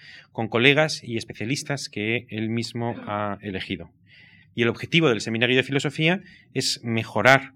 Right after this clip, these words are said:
un texto, pulirlo,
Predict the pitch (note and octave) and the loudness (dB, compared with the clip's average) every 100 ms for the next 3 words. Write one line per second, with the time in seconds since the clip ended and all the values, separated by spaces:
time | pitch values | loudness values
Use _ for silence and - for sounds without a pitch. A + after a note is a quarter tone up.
0 | _ _ _ - _ - A#2 A#2 E3 - | _ _ _ -20 _ -4 -2 2 2 2
1 | - G3 - - _ - E4+ - - A2 | -4 -4 -6 -20 _ -10 -10 -4 0 4
2 | D#3 D3+ D3 G3 | 4 4 0 -2